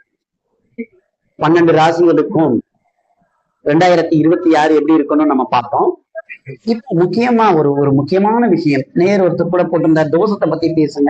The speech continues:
அப்படின்னு. இந்த தோஷம் அப்படின்றத பாத்தீங்க அப்படின்னா, இப்ப ஜாதகம் பார்க்க வர்றது வந்து பாத்தீங்க அப்படின்னா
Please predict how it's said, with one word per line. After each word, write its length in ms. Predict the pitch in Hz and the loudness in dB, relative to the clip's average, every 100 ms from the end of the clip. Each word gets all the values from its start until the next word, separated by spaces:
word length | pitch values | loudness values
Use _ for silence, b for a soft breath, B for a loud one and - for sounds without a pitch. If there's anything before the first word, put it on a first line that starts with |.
| 156 | -2
அப்படின்னு. 300 | 359 339 349 - _ _ _ | -2 -2 -2 -6 _ _ _
இந்த 380 | - 247 170 147 | -20 -4 0 2
தோஷம் 480 | 202 262 262 277 269 | 2 2 0 -2 0
அப்படின்றத 480 | 147 165 180 160 139 123 127 151 _ _ _ - | 0 2 2 2 0 0 0 -4 _ _ _ -2
பாத்தீங்க 320 | 185 175 185 185 | -2 2 2 2
அப்படின்னா, 300 | 165 143 175 | 2 2 0
இப்ப 400 | 202 175 151 143 | 0 0 2 0
ஜாதகம் 480 | 131 151 190 240 240 | 0 0 0 0 0
பார்க்க 260 | 214 - 180 | -2 0 0
வர்றது 420 | 165 160 160 160 | 2 2 2 0
வந்து 300 | 151 147 151 | 0 0 0
பாத்தீங்க 380 | 143 143 151 151 151 | 0 0 0 2 2
அப்படின்னா 320 | 127 123 139 | 0 0 2